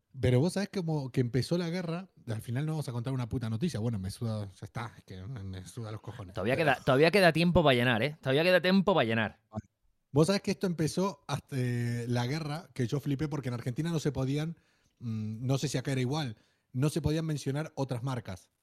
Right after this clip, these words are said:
Speaker 1: En principio, vos cuando hacías publicidad no podías mencionar, eh, la marca rival, otra marca que no sea la tuya,
Speaker 2: Sí.
Speaker 1: porque había denuncias y tal, estaba prohibido.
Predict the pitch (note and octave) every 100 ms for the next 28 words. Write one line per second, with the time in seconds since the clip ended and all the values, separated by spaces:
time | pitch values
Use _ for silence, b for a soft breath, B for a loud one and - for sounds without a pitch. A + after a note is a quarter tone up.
0 | _ C3 G#2+ G#2+ G2+ G#2 A2 B2+ C#3 C#3
1 | D3+ C#3 B2+ A#2+ - C#3 D#3 F3 _ _
2 | _ _ - B2+ B2+ B2+ B2 A2 A#2 A2+
3 | A#2 A2 G#2 G2+ G2 F#2+ G2+ G#2 G#2+ G#2
4 | G2 F#2+ F#2+ G2 C#3+ F#3+ F3 E3+ E3 E3+
5 | F3 D3 C#3 D3 B2 G2+ F2+ F2+ - -
6 | F#2 G2 G2 F#2+ G#2 G#2 G#2+ A2 - G3+
7 | C#3+ A#2+ C#3+ D#3+ A#2 B2+ A2+ G#2 F#2+ F2